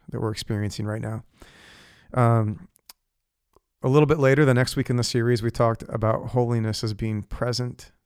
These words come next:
to the presence of God, about bringing our own awareness, uh, to the presence of God, that God is everywhere and in everything. We are being invited to wake up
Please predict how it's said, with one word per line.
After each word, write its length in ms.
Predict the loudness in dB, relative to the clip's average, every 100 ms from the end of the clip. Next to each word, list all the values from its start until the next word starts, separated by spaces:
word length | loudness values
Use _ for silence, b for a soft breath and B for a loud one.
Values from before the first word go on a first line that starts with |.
| _ _ _ _ _
to 120 | -12 -8
the 100 | -8
presence 480 | -4 -4 -4 -6
of 200 | -8 -12
God, 320 | -10 -12 -12 -18 _ _ _ _ _ _ _ _ _ _ -6
about 240 | 0 2
bringing 240 | 2 2 2
our 180 | 0
own 160 | 0 0
awareness, 760 | 0 0 -2 -2 -4 -6 -12 -16 b b b b b b b -8
uh, 140 | -8 -8
to 240 | -8 -4
the 80 | -4
presence 560 | -4 -4 -4 -6 -10 -14 _
of 160 | -10 -8
God, 400 | -6 -4 -4 -4
that 180 | -6 -4
God 380 | -2 -2 -4 -8
is 240 | -10 -8 -4
everywhere 580 | 0 0 2 0 0
and 300 | -2 -4 -6
in 200 | -4 -6
everything. 600 | -4 -4 -4 -4 -4 -4
We 100 | -2
are 80 | -4
being 160 | -4 -4
invited 400 | -4 -4 -4 -4
to 80 | -4
wake 320 | -6 -6 -8
up 200 | -8